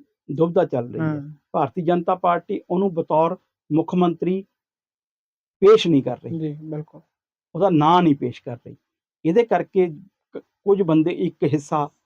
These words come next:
Speaker 1: ਉਹਦੀ
Speaker 2: ਹੂੰ।
Speaker 1: ਪਾਰਟੀ ਦਾ ਨਿਰਾਸ਼ ਹੈ।
Speaker 2: ਜੀ।
Speaker 1: ਪਰ ਦੂਜਾ ਹਿੱਸਾ ਜਿਹੜਾ ਹੈ, ਜਿੱਦਾਂ ਲਲਨ ਸਿੰਘ ਜਿਹੜਾ ਕੇਂਦਰ, ਕੇਂਦਰ 'ਚ ਵਜ਼ੀਰ ਹੈ,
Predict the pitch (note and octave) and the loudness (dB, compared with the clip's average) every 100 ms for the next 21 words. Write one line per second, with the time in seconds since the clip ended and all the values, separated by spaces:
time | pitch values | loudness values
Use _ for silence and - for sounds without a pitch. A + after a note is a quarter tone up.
0 | _ E3 E3+ D#3 D3 D3+ C#3+ D3+ C3+ B2 | _ -4 -2 0 0 -2 -4 -2 -2 -2
1 | A#2+ - A#2 E3 D#3 D#3 - - F3 D3+ | -6 -8 -12 -6 -6 -6 -6 -2 0 0
2 | E3+ A3+ G#3 G3 G#3 G3 G3+ G3 F#3 F#3 | 2 2 2 0 0 0 2 0 -2 -6
3 | _ _ - C#3+ D#3+ D3 D3 E3+ F3 F3 | _ _ -10 -2 0 2 2 2 0 -2
4 | F3+ E3 - _ - D#3+ D#3 D#3+ D3+ C#3 | -4 -6 -8 _ -4 -2 0 0 0 -2
5 | - _ D#3 D3+ C#3 - C3 B2 C3+ C#3+ | -8 _ -6 -4 -8 -12 -12 -2 2 2
6 | C#3 | 2